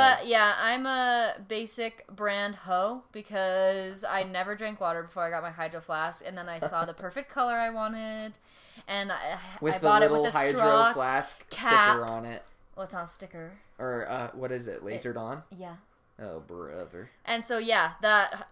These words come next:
Speaker 1: uh, water bottle cost me sixty dollars, and Wayne's, like, very into, like, how much things actually cost, like,
Speaker 2: Yeah, like,
Speaker 1: production
Speaker 2: finding
Speaker 1: stuff.
Speaker 2: out how, how companies make money, and so I looked it up, and you can trace, so they order, like, wholesale from a,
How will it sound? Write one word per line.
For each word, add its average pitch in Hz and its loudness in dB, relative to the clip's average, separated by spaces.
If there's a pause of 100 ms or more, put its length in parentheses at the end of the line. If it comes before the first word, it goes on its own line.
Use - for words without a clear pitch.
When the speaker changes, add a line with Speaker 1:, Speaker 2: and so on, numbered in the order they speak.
Speaker 1:
uh, 190 4
water 190 4
bottle 208 2
cost 202 -2
me 196 -10
sixty 196 -10
dollars, 190 2
and 180 -10
Wayne's, 175 -8
like, 165 -6
very 160 -6
into, 160 -10
like, 147 -8
how 151 -10
much 151 -14
things 151 -16
actually 165 -8
cost, 160 -2
like, 135 -2
Speaker 2:
Yeah, 127 2
like, 123 -2
Speaker 1:
production 143 -2
Speaker 2:
finding 143 0
Speaker 1:
stuff. 151 4
Speaker 2:
out - -4
how, 139 0
how 135 -2
companies 135 -6
make 123 -8
money, 117 -12
and 117 -8
so 123 -6
I 117 -2
looked 147 -4
it 127 -2
up, 120 0 (580)
and 131 -2
you 143 -4
can 143 -6
trace, 151 -2 (240)
so - -4
they 143 0
order, 151 0 (220)
like, 127 -4
wholesale 123 -4
from 113 -6 (580)
a, 123 -2